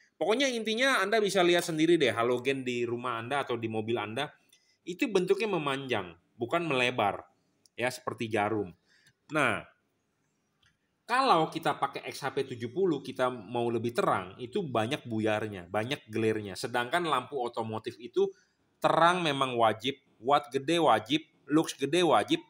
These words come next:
fokus juga wajib. Terang doang, watt gede, tetapi tidak fokus juga percuma. Dalam bahasa Mandarinnya orang bilang moyung.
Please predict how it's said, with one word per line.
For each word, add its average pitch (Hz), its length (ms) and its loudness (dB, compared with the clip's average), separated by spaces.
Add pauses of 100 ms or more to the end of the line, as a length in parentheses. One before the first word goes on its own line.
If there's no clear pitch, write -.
(120)
fokus - 800 0
juga 131 240 2
wajib. 151 400 2 (480)
Terang 190 400 4
doang, 226 480 6
watt 165 320 2
gede, 190 480 2
tetapi 175 320 -2
tidak 165 240 2
fokus 190 560 0
juga 120 240 0
percuma. 123 640 -2
Dalam 110 400 0
bahasa 110 320 2
Mandarinnya 107 640 0
orang 117 240 -2
bilang 123 320 -4 (160)
moyung. 104 720 -4